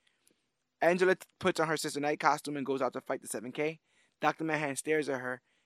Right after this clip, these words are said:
and says that it's in this moment, that it's the moment when she tries to save him, and even though she can't,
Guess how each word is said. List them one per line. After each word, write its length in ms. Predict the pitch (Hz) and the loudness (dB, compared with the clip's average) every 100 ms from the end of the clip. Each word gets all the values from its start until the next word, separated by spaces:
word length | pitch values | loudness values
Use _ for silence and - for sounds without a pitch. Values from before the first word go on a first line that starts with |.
| _ | _
and 120 | 127 131 | -6 -4
says 280 | 147 139 | -2 -4
that 160 | - 135 | -4 -6
it's 280 | 143 139 - | -2 -4 -4
in 180 | - 156 | -6 -4
this 180 | 147 - | -4 -4
moment, 400 | 135 131 127 127 _ _ _ _ _ _ _ _ _ - _ - | -4 -4 -6 -10 _ _ _ _ _ _ _ _ _ -20 _ 0
that 120 | 165 | 2
it's 100 | 160 | 4
the 80 | 170 | 2
moment 280 | 165 190 175 | 4 2 2
when 100 | 170 | 0
she 140 | 160 | -2
tries 260 | 147 151 160 | 2 2 2
to 80 | 143 | 0
save 240 | 151 151 | -2 -2
him, 140 | 143 | -4
and 580 | - 135 135 127 127 123 - | -4 -4 -4 -6 -8 -10 -6
even 240 | 143 143 139 | -4 -2 -2
though 140 | 131 | -2
she 180 | 127 127 | -4 -10
can't, 320 | - 127 120 | -10 -8 -8